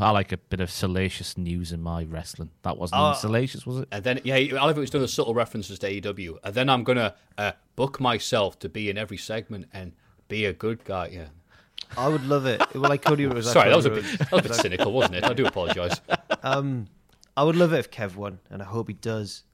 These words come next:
Speaker 2: But I, I don't know. Uh, I had a weird feeling that Rollins was gonna win, but now that Lashley's involved, I'm not sure.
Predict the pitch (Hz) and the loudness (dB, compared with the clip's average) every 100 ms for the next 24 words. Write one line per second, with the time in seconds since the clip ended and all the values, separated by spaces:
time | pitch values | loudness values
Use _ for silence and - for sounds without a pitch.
0 | _ _ _ 113 113 110 - _ _ _ | _ _ _ -4 -4 -4 -8 _ _ _
1 | _ _ - 110 113 120 123 120 113 107 | _ _ -20 -16 -10 -6 -6 -6 -6 -10
2 | _ _ _ _ _ 123 151 180 214 226 | _ _ _ _ _ 0 2 4 4 4
3 | 226 247 220 254 247 247 226 220 117 165 | 4 0 -2 -4 -4 -2 -2 -2 -2 -2
4 | 208 196 185 208 185 160 123 107 117 143 | -2 -4 -6 -6 -2 -2 -2 -6 -2 0
5 | 156 143 123 139 - 151 127 110 104 101 | 0 0 -2 -4 -6 -8 -8 -6 -4 -4
6 | 101 110 - 110 110 | -6 -8 -8 -10 -10